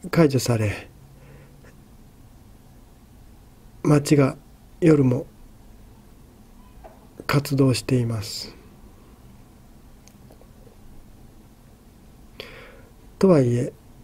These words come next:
夜中までの営業はできないんですよね。飲食業も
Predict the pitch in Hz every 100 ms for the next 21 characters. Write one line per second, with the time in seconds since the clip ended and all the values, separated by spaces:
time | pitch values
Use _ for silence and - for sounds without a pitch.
0 | - - - - - - 160 160 147 170
1 | 175 160 123 127 123 127 120 123 - 160
2 | 135 131 143 147 131 107 - 120 127 135
3 | 107 - - - - - - - 165 135
4 | 139 135 131 127 123 135